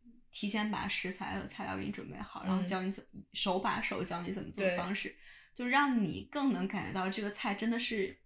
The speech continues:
Speaker 1: 由你创造的这种感觉。
Speaker 2: 对，是的。
Speaker 1: 那的确，那我觉得确实这种，像它给你纯的原材料，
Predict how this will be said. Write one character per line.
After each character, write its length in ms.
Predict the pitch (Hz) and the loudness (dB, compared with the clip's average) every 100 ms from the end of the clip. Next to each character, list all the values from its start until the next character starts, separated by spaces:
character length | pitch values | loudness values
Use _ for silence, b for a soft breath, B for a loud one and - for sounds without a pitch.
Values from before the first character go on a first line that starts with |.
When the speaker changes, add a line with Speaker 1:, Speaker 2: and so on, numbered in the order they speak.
| - | -4
Speaker 1:
由 240 | 180 202 | 2 6
你 260 | 277 220 - | 6 6 0
创 400 | - 240 196 185 | 0 2 2 0
造 300 | 196 190 - | 0 0 -2
的 120 | - | -4
这 160 | 202 | 2
种 160 | 196 185 | 4 4
感 220 | 180 - | 2 0
觉。 140 | 190 - | 0 0
Speaker 2:
对， 20 | |
是 80 | 208 | 2
的。 260 | 190 - - _ B B B | 0 -4 -14 _ B B B
Speaker 1:
那 160 | 330 349 | -4 -2
的 180 | 302 190 | 0 0
确， 240 | 196 262 202 | 2 2 2
那 180 | 269 254 | 2 2
我 80 | 185 | 0
觉 80 | |
得 120 | 160 214 | 0 -2
确 180 | - | 0
实 100 | 240 | 0
这 140 | 233 240 | 0 0
种， 260 | 220 - - _ _ _ | -2 -6 -12 _ _ _
像 240 | - 247 240 | -2 0 2
它 240 | 233 233 | 0 -2
给 240 | 233 180 180 | -2 -2 0
你 360 | 208 180 - - _ | 0 -2 -6 -14 _
纯 460 | - - 180 170 190 | -8 -2 -2 0 2
的 120 | 208 | 2
原 280 | 196 139 202 | 2 0 -2
材 240 | 202 - | -4 -4
料， 360 | - 185 - | -6 -6 -8